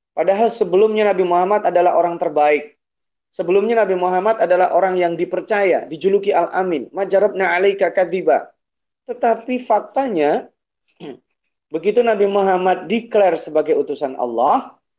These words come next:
<clears throat> itu cepat sekali mereka mendustakan. Dan efek sampingnya, itu ketika beliau menyampaikan sesuatu, cepat sekali didustakan. Pada saat peristiwa Isra Mi'raj, nggak mau mikir mereka.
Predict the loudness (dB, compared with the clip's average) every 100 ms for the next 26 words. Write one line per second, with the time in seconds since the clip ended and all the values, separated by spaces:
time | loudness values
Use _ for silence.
0 | _ _ _ -14 -14 -16 _ _ -4 -4
1 | -6 _ _ _ _ _ _ _ _ _
2 | -20 -8 -8 -8 -12 -4 -4 -2 -2 0
3 | 2 2 0 -4 -6 -8 -8 -8 -10 -18
4 | _ _ _ _ _ -2 0 -2 0 -2
5 | -2 -4 -2 -2 0 0 0 -4 _ _
6 | _ _ _ _ _ -16 -6 -2 -2 -2
7 | -2 0 0 -2 -14 _ _ -4 0 2
8 | 2 2 0 2 0 0 -4 -4 0 2
9 | 0 -8 -14 -12 -12 -8 -2 0 -2 -6
10 | -6 -6 -6 -10 -14 _ _ _ _ _
11 | _ -6 -6 0 -2 0 -4 -2 2 2
12 | 2 -2 -2 -2 0 0 -4 -12 -4 -4
13 | -4 -4 -6 -6 -14